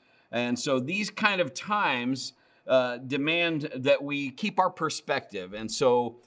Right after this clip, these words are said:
uh, just as my pastor, uh, Gary Cassie would say, just, you know, we just wanna be positive.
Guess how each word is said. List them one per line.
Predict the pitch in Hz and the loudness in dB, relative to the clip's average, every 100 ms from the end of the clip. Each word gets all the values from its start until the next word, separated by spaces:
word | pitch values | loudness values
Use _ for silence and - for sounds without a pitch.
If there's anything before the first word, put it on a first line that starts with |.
| _ _ _ | _ _ _
uh, | 135 | -8
just | 139 185 151 | -2 -2 2
as | 127 | 0
my | 120 135 | 4 2
pastor, | 151 143 120 - 120 113 113 | 2 -2 -4 -4 -4 -4 -6
uh, | 107 107 104 101 | -6 -4 -2 -4
Gary | 110 113 123 123 120 | -6 -4 -2 -2 -4
Cassie | 117 110 - 135 | -4 -6 -4 -4
would | 120 101 | -4 -2
say, | 120 117 | -2 -2
just, | 113 113 - | -4 -8 -6
you | 131 | -6
know, | 104 | -6
we | 107 120 | -6 -4
just | 123 185 | -2 0
wanna | 226 214 | 2 2
be | 220 | 0
positive. | - 170 220 143 113 90 | 2 4 4 0 -8 -10